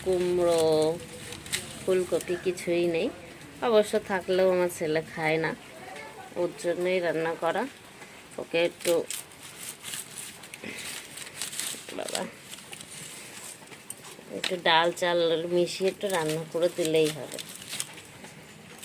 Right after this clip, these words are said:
এই কটা, এই যে, যতটা চাল ততটা ডাল, মানে, একটু কম নিয়েছি, কেননা এর মধ্যে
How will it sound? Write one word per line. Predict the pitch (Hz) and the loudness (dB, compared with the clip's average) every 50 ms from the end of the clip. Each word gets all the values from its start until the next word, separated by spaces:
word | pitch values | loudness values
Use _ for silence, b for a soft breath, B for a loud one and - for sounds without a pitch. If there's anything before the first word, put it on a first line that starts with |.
| - - - - - - - - - - - - - - - - - - - - - - - - 185 190 | -12 -12 -12 -12 -12 -14 -14 -12 -10 -10 -10 -10 -12 -14 -14 -16 -16 -16 -16 -18 -18 -18 -14 -12 -10 -8
এই | 190 - - | -8 -6 -4
কটা, | - - - - - - - - - | -6 -6 -6 -8 -10 -10 -10 -10 -10
এই | - - - | -12 -12 -12
যে, | - - B B B B B B B - - - - - - - - - - - - - - - - - - - - - - - - - - - - 202 185 180 | -12 -12 B B B B B B B -18 -18 -18 -18 -20 -20 -18 -18 -18 -20 -20 -20 -20 -20 -20 -20 -20 -20 -18 -18 -18 -18 -18 -18 -18 -16 -12 -12 -10 -6 -6
যতটা | 180 175 - 190 175 - 185 180 - - | -6 -4 -4 -4 -4 -4 -4 -6 -2 0
চাল | 190 180 180 175 175 | 0 0 0 -2 -4
ততটা | 180 170 180 170 - 190 185 180 180 - | -6 -6 -6 -6 -4 -4 -4 -4 -2 0
ডাল, | 180 170 180 196 247 311 311 269 240 202 196 190 185 | 2 2 2 2 2 0 -4 -4 -8 -8 -8 -8 -6
মানে, | 185 185 185 185 185 180 - - - - - - 208 | -4 -4 -2 -2 -2 -4 -6 -8 -16 -18 -14 -14 -14
একটু | 214 - - 254 254 | -10 -4 -4 2 4
কম | 254 254 247 247 | 4 4 4 4
নিয়েছি, | 233 208 196 - - 240 - | 0 0 -2 -4 -8 -10 -6
কেননা | 262 220 202 196 196 202 196 | -4 -4 -2 -2 -2 -2 -2
এর | 190 190 190 | -2 -2 -2
মধ্যে | 185 180 180 | -4 -4 -4